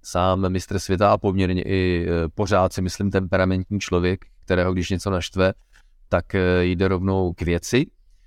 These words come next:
Vešel do kanceláře tehdejšího ředitele závodu Charlieho Whitinga a zeptal se,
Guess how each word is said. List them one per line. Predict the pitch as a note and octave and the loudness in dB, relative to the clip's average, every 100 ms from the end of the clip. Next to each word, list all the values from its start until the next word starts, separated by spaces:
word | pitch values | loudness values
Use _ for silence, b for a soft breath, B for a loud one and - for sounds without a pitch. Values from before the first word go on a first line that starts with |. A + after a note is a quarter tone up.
| _ - | _ -12
Vešel | E2+ A2+ - C#3 B2+ - | -2 0 2 4 4 0
do | F#2 F#2 | 0 -2
kanceláře | E2+ A2 - A2+ G#2+ G2+ G2+ | 0 -2 2 2 2 2 -2
tehdejšího | F#2+ G2+ G2+ G#2 G2 | -2 -2 -2 0 0
ředitele | F2+ F#2 G2+ F#2+ | 0 -2 0 0
závodu | F#2 F2 F2+ F#2 F2+ | 2 2 2 -2 -4
Charlieho | F2+ F2+ F#2 D2+ | 0 0 0 0
Whitinga | D#2+ E2+ G#2 G#2 A#2 A2+ | -2 -2 -2 2 4 4
a | A2 | 2
zeptal | F2 D#2+ F2 | 0 -2 -4
se, | - D2 | -4 -8